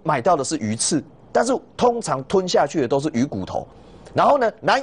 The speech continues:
以下咽，还会让自己受伤。这个就是你目前遇到最大的困难，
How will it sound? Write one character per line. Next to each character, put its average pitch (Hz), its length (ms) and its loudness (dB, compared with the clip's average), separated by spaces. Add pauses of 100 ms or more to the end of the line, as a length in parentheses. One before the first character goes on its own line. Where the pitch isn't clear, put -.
以 196 100 2
下 190 360 2
咽， 208 160 2
还 127 160 -2
会 175 80 2
让 175 160 -2
自 175 120 -4
己 143 140 -8
受 120 260 0
伤。 98 220 -4 (800)
这 285 140 4
个 233 80 2
就 254 100 0
是 254 100 -2
你 170 120 0
目 196 180 0
前 120 240 -2
遇 202 100 -2
到 160 140 2
最 151 180 -2
大 123 140 0
的 95 60 -4
困 123 200 -4
难， - 160 -8